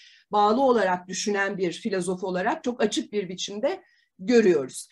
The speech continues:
Yani ben Kant'ı, işte bazı yorumlar var, doğrudan bir aydınlanmacı mı, dolaylı bir aydınlanmacı mı değil mi?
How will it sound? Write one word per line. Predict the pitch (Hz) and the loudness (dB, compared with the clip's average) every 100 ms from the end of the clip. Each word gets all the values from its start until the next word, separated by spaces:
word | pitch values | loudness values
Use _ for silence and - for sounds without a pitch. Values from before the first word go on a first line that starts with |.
| - | -6
Yani | 262 247 247 | 2 4 6
ben | 269 269 | 6 6
Kant'ı, | 277 320 254 254 208 | 2 0 0 0 -2
işte | 262 - 220 | -2 -4 -2
bazı | 226 220 202 | 0 0 0
yorumlar | 220 220 226 220 226 | 0 2 2 2 2
var, | 202 190 220 | 0 -2 0
doğrudan | 214 202 208 202 202 | 2 2 2 -2 -2
bir | 202 - | 0 0
aydınlanmacı | 196 180 196 196 190 196 185 196 | 0 -2 -2 -2 -4 -4 -6 -4
mı, | 185 185 | -4 -2
dolaylı | 190 196 190 202 | 0 0 -2 -2
bir | 196 180 | -2 0
aydınlanmacı | 185 180 190 190 196 190 180 196 | 0 -2 -4 -2 -4 -4 -6 -4
mı | 185 175 | -6 -6
değil | 202 180 | -6 -6
mi? | 180 285 | -4 -6